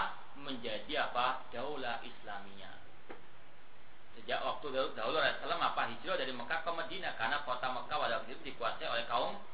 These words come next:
musyrikin. Setelah penaklukan kota Mekah, maka sampai hari kiamat kelak kota Mekah menjadi negeri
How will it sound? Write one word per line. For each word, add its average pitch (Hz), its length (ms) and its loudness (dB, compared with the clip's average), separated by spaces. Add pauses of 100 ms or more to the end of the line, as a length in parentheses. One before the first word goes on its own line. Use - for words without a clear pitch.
(240)
musyrikin. 107 640 -2
Setelah 170 320 4
penaklukan 139 560 2
kota 127 240 0
Mekah, 107 400 2 (320)
maka 131 400 4
sampai 190 320 4
hari 135 160 -2
kiamat 131 400 0
kelak 139 320 0
kota 143 240 2
Mekah 143 560 2
menjadi 123 400 -2
negeri 135 320 -4